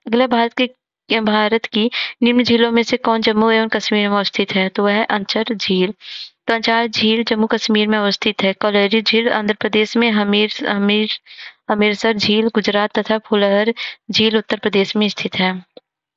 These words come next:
ये चार कहाँ पर है? जम्मू कश्मीर में है। अगला है, बासमती चावल के दाने पकाने पर लंबे समय हो जाते हैं क्योंकि उनमें,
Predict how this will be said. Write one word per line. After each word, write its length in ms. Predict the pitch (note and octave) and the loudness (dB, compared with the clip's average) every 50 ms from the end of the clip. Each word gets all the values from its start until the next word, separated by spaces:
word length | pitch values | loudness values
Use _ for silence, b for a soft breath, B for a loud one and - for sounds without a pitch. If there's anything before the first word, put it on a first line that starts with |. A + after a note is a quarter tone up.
| _ _ _ _ - | _ _ _ _ -2
ये 80 | A3+ A3 | -2 0
चार 260 | - - G#3 G#3 G#3+ | 0 0 0 -2 -2
कहाँ 240 | - - G#3+ G#3 G#3 - | -2 -2 0 0 0 0
पर 120 | A3+ A3 | 0 0
है? 120 | A3 A#3 B3+ | 2 0 0
जम्मू 240 | B3+ - G#3 G3 G#3 | 0 0 -2 -2 0
कश्मीर 420 | G#3 G3+ - - G3+ F#3+ F#3+ F#3+ | -2 -2 -2 -2 -2 0 0 0
में 140 | F#3+ F#3+ F#3+ | 0 0 0
है। 120 | F#3+ G#3 B B B B B B B B B B | -2 -2 B B B B B B B B B B
अगला 260 | - G#3+ G3+ G#3+ G#3+ | -2 0 0 0 0
है, 160 | G#3+ A3 B3 B3+ B B B B B - | 0 0 -2 -4 B B B B B 0
बासमती 460 | A#3+ A3+ - - A#3 A3 - C4 B3+ | 0 2 2 0 -2 0 0 0 0
चावल 360 | B3+ - A#3+ A#3 A3+ A3+ A#3 | 2 2 2 4 4 2 2
के 100 | A#3 B3+ | 0 0
दाने 280 | A3 A#3 A3 G#3+ A3 A#3 | 0 0 0 2 0 0
पकाने 460 | - - G#3+ - G#3+ G#3 G3+ G#3 G#3+ | 0 -2 -2 0 0 0 0 0 0
पर 120 | - A#3 | 0 0
लंबे 280 | A3 G#3+ G#3 G3+ G3+ G#3+ | 0 0 0 2 0 -2
समय 260 | G#3 - G#3+ G#3 G#3 | -2 0 0 0 2
हो 80 | G#3 G#3 | 2 2
जाते 220 | G#3 G3+ G3+ - | 2 0 0 0
हैं 80 | G#3+ G#3+ | -2 0
क्योंकि 280 | - G#3+ G3+ - A3+ | 0 -2 0 2 2
उनमें, 200 | G#3+ G#3 G#3+ A3 | 2 4 2 0